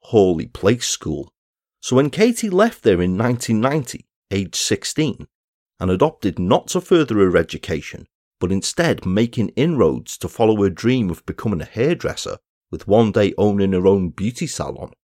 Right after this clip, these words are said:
her parents weren't best pleased, to say the least,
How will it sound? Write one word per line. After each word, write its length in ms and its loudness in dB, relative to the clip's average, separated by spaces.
her 80 -2
parents 480 4
weren't 360 4
best 260 -2
pleased, 600 -4
to 100 -10
say 220 2
the 120 -6
least, 460 -6